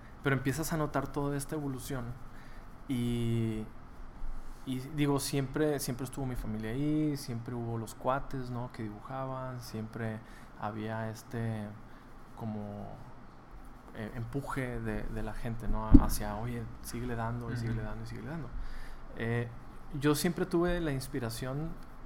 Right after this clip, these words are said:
Speaker 1: de los, de los artistas clásicos. Yo siempre decía como que, "Oye, no manches, yo quisiera un día pintar como Da Vinci o, o Miguel Ángel o, o dibujar como estos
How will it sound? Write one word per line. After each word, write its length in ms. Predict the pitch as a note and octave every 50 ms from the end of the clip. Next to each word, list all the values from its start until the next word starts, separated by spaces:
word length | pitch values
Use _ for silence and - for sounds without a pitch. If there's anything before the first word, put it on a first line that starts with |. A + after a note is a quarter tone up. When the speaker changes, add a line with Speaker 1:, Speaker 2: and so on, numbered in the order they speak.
| B2 A2+
Speaker 1:
de 120 | B2 A2
los, 580 | G#2+ G#2+ G#2+ G#2+ G#2+ G#2+ - - - - - - -
de 100 | B2 A2+
los 180 | A2+ A2+ - A#2+
artistas 420 | A2 A#2 - B2 - - D3+ -
clásicos. 560 | - F#3 E3 - D#3 D3+ - D#3+ D3+ - - - - - - - - - - -
Yo 140 | B2+ A#2
siempre 260 | A2+ C3 B2 A#2+ - B2+
decía 220 | A#2+ A#2+ A#2+ A#2
como 220 | - B2 A#2+ A#2+
que, 100 | A#2 -
"Oye, 160 | - C3 C3+ C3
no 80 | C#3+
manches, 260 | C#3 D3+ D3+ C#3 - D3 B2+
yo 80 | A#2+
quisiera 240 | - - C3+ - C#3 C#3+
un 80 | C#3+
día 160 | C3 C3 B2+ -
pintar 280 | C3 C3+ - - A#2 A#2
como 280 | - C#3 C3+ B2+ A#2+
Da 80 | G#2 G2+
Vinci 400 | A2+ D3 D#3 C#3 - A#2+ A2 G#2+
o, 140 | F#2 F2+ - - - - - - - -
o 60 | -
Miguel 280 | G#2+ G#2 G#2 G2+ G2 G2+
Ángel 380 | C3+ C#3+ C#3+ C3 - A#2+ A2 G#2+
o, 140 | G2+ F2+ A2 A2
o 80 | A2 G#2+
dibujar 420 | A2 G#2+ G#2 - - A#2 A#2 A2+
como 220 | - C3+ B2+ B2 A#2+
estos 260 | A#2+ A#2 - C3 A2+